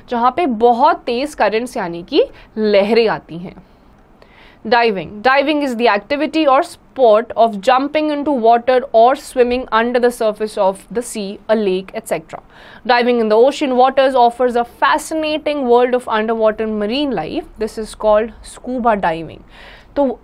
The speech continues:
वाटर डाइविंग यानी कि स्कूबा डाइविंग जो होती है, ये वो लोग करते हैं जिनको अंडर वाटर, समुद्र में या फिर तालाब में या लेक में अंडर वाटर मरीन लाइफ जो होती है,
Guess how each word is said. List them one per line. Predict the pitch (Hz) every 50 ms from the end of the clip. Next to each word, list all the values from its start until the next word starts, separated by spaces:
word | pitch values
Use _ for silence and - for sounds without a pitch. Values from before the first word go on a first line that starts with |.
| _ 202
वाटर | 190 220 233 254 262 262 330 330 320
डाइविंग | 277 240 247 226 220 220 220 247 254 254
यानी | 247 220 220 233 240
कि | 233 262 269
स्कूबा | - - - 285 247 214 262 285
डाइविंग | 262 247 226 202 208 202 226 233 226
जो | 240 226
होती | 190 196 185 185 214 220 208
है, | 208 - 160 214 262
ये | 240 233 240 269
वो | 226 208 202 220 247
लोग | 277 269 269 269 -
करते | 254 220 202 214 226 247
हैं | 262 311 349
जिनको | 311 294 247 233 - 294
अंडर | 320 - - 233 233 247 262 277 339 349 320
वाटर, | 262 226 208 196 190 214 233 285
समुद्र | 277 - - 240 226 240 247 214 240 247
में | 226 220 214 214 214
या | 214 208 208
फिर | 208 269 294 269
तालाब | - 226 208 196 202 196 208 214
में | 214 214 214
या | 214 208 202
लेक | 202 190 202 220 240 233 -
में | 196 185 185 175
अंडर | - - 214 214 226 233 233 277 285
वाटर | 240 226 214 208 208 247 254
मरीन | 254 240 220 202 196 208 233 254 262 247
लाइफ | 226 202 202 214 202
जो | 196 202 214
होती | 185 185 165 - 196
है, | 208 -